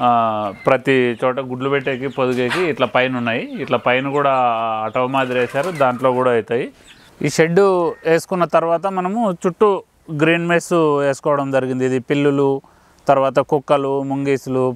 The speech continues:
పాములు ఇట్లాంటివి కోళ్ళ కొరకు రాకుండా చుట్టూ గ్రీన్ మెస్ నలభై ఇంటూ నలభైలో గ్రీన్ మెస్ వేసుకున్న తర్వాత మనం ఈ మొక్కలు ఏర్పాటు చేసుకోవడం జరిగింది. మొత్తం మనకు పదివేల మొక్కలు ఉన్నాయి.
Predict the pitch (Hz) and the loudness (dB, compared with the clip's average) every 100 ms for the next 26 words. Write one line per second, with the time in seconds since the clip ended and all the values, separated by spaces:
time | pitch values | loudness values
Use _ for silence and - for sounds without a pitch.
0 | 135 135 139 135 127 127 _ _ _ _ | 2 2 0 -4 -6 -6 _ _ _ _
1 | - 135 151 151 147 127 147 147 147 147 | -6 0 2 2 0 2 2 2 0 0
2 | 135 139 131 143 170 214 160 160 - 175 | 0 -2 -2 -2 -2 0 -2 -6 -2 -2
3 | 143 147 151 151 143 156 139 143 147 151 | 0 0 2 0 0 0 0 2 2 0
4 | 143 151 139 135 139 139 214 156 139 _ | 0 -2 0 0 0 0 0 -2 -4 _
5 | _ _ - - 131 151 180 185 170 175 | _ _ -20 -6 0 2 2 0 2 0
6 | - 185 170 160 156 156 151 151 165 302 | -2 -2 -2 0 0 0 -2 -4 -4 -6
7 | - _ _ _ _ - - 185 185 170 | -10 _ _ _ _ -20 -4 2 2 4
8 | 160 208 190 165 165 156 151 139 156 147 | 2 2 0 0 -2 -2 -4 -2 -2 0
9 | 170 139 120 98 82 - 165 214 196 196 | 0 -2 -2 -6 -10 -8 -4 -2 -2 -2
10 | 190 190 214 180 156 165 175 170 165 196 | -4 0 0 2 0 2 0 0 -2 -2
11 | 185 165 139 175 | -2 -2 -2 -4